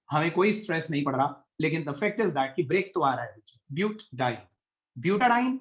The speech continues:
पूरा फ्लो में निकल रहा है, आप खुद बोल कर देखो, ठीक है? So this is a rule कि in order to overcome that stress,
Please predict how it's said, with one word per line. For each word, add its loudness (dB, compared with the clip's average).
पूरा 0
फ्लो 0
में -2
निकल -10
रहा -20
है, -20
आप -4
खुद 2
बोल -4
कर -12
देखो, -20
ठीक 0
है? -2
So -8
this 4
is 2
a 4
rule 4
कि -6
in 2
order 4
to 2
overcome 4
that 0
stress, 0